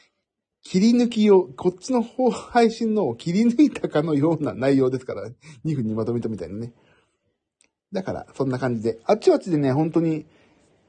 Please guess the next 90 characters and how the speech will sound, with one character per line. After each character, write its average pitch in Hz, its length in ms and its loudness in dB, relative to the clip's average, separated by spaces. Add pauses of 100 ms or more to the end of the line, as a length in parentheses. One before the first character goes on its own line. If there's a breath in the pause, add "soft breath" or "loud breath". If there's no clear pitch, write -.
(100)
あ 156 100 -2
の 156 100 2 (540)
ー、 143 100 -6 (140)
自 160 140 -6
分 202 120 2
の 190 80 2
こ-、 - 280 -10 (100)
気 180 120 -4
持 180 100 4
ち 185 100 -2
の 175 120 4
整 180 180 6
理 143 80 0
と 117 140 -4
か、 110 100 0
心 151 320 0
の 151 140 4
ね、 151 240 0
い 127 80 -6
ろ 135 100 -2
ん 131 80 0
な、 123 300 -2
あ 113 100 -10
の、 95 180 -8
片 127 220 -2
付 123 140 -6
け 110 60 -4
を 95 40 -6
す 101 100 -10
る 95 60 -8
の 82 60 -10
に、 69 180 -16 (380 soft breath)
め 101 100 -6
ち 131 60 -8
ゃ 135 40 -6
く - 40 -12
ち 165 60 2
ゃ - 20 8
役 156 120 4
立 156 200 2
っ - 20 -16
て - 140 -8
て、 - 80 -20 (160 soft breath)
始 120 220 -8
め 127 80 -2
て 147 60 0
よ 151 60 6
か 117 100 -4
っ 101 40 -10
た 113 80 -8
な 131 140 -6
っ 135 40 -14
て 110 140 -10
思 107 140 -6
っ 110 40 -16
て 87 100 -14
ま 107 140 -8
す - 80 -20
と 98 80 -10
い - 20 -8
う 76 40 -10
お - 20 -16
話 85 320 -16
で 85 100 -12
し - 140 -20
た。 - 160 -20 (840 soft breath)
は - 120 -20
い。 - 80 -16 (460)
え 151 220 2
ー - 40 2
と、 117 920 -4
そ 202 120 -4
ろ 202 60 -4
そ 113 100 -14
ろ 90 100 -12
仕 117 100 -10
事 131 160 -4
や 143 40 0
ん - 40 -2
な 131 60 -6
き 123 40 -8
ゃ 104 40 -10
な。 101 80 -8
今 - 100 -12
日 226 140 0
は 147 200 6
ね、 113 280 -4
先 131 180 -6
ほ 147 100 0
ど、 139 280 2